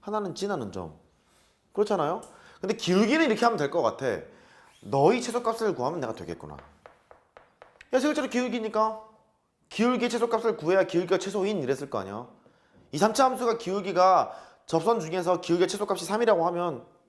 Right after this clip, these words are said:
A가 삼일 거 아니야. 기울기 최소값이 사라고 하면 사일 거 아니야. 기울기 최소값이 오라고 하면 얘 오일 거 아니야. 됐죠? 근데 느낌이 딱 드는 게 걔만 알아서는 안 돼. 기울기만 구한다고 해서 B를 구하라고 했는데 B를 못 구하잖아.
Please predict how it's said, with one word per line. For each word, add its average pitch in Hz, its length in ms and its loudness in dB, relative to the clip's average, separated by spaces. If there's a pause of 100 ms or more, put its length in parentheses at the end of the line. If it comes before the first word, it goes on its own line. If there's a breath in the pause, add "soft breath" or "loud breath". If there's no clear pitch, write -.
(420)
A가 175 160 2
삼일 202 260 -2
거 156 100 0
아니야. 143 300 -8 (380 soft breath)
기울기 185 240 -2
최소값이 185 320 -4
사라고 180 320 4
하면 147 160 -4
사일 175 200 -4
거 160 80 -2
아니야. 113 320 -8 (360 soft breath)
기울기 170 200 -2
최소값이 185 320 -4
오라고 151 300 6
하면 135 200 -6
얘 - 40 -2
오일 127 220 0
거 127 120 -2
아니야. 98 300 -10 (680)
됐죠? 180 460 -6 (240 loud breath)
근데 156 180 -6
느낌이 131 280 -4
딱 185 140 0
드는 117 280 -6
게 135 420 -6 (340 soft breath)
걔만 135 420 0
알아서는 123 480 -6
안 87 200 -12
돼. 85 320 -6 (600)
기울기만 254 460 4
구한다고 202 360 2
해서 185 80 -6
B를 185 260 -6
구하라고 170 300 2
했는데 151 300 -4
B를 151 180 -6
못 147 180 -2
구하잖아. 110 540 -4